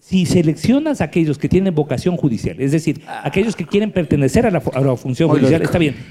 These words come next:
Speaker 1: Pero el, el problema es, claro, si seleccionas en, en, con procesos que duran de tres a, a cinco meses, pues resulta que terminas seleccionando a los que les fue mal en la profesión. Porque cuando tú me dices,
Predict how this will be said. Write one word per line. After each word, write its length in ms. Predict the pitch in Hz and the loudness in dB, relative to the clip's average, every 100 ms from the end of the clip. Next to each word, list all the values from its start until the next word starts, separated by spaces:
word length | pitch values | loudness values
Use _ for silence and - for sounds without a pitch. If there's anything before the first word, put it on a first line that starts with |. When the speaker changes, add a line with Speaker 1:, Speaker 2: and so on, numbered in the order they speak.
| - - | -18 -6
Speaker 1:
Pero 220 | 208 202 - _ _ - | -4 -4 -10 _ _ 0
el, 160 | 190 185 | 0 2
el 140 | 165 | 2
problema 320 | 190 190 320 | 4 4 4
es, 160 | 269 - - _ _ _ | 2 -2 -6 _ _ _
claro, 280 | 196 139 113 | 0 0 0
si 120 | 170 | 0
seleccionas 760 | 175 185 165 285 226 208 - _ _ _ | 2 2 4 2 2 -2 -4 _ _ _
en, 220 | 156 156 185 | -4 -4 -2
en, 140 | 160 170 | -4 -4
con 280 | - 165 147 | 0 0 2
procesos 440 | 151 147 214 208 | 2 2 2 2
que 120 | - 147 | 0 4
duran 260 | 165 147 | 4 4
de 100 | 120 | 0
tres 360 | 113 - 180 135 | 0 2 2 0
a, 160 | 104 - | -4 -6
a 80 | - | -6
cinco 320 | - 175 156 | 0 2 2
meses, 420 | 120 85 - 85 _ _ _ _ _ _ _ _ _ | 0 -4 -12 -18 _ _ _ _ _ _ _ _ _
pues 200 | 180 185 | 2 4
resulta 540 | 175 - 247 220 262 | 4 6 4 4 -2
que 880 | - 202 185 180 175 175 170 175 170 - | 0 2 4 4 4 4 2 -2 -8 -4
terminas 340 | 175 214 240 | 2 4 4
seleccionando 760 | 196 185 - 175 190 226 233 - | 4 2 4 4 6 6 4 2
a 80 | 160 | 0
los 220 | 160 151 | 2 2
que 100 | - | 2
les 160 | 147 131 | 0 4
fue 140 | 208 | 4
mal 200 | 196 220 | 4 4
en 120 | 214 | 2
la 80 | 156 | 0
profesión. 440 | 135 131 147 269 180 - - | -2 -2 0 0 -2 -10 -8
Porque 260 | 208 202 - | -4 -4 -2
cuando 240 | 196 196 | -2 0
tú 100 | - | 0
me 100 | 339 | 2
dices, 340 | 262 226 156 | 4 4 2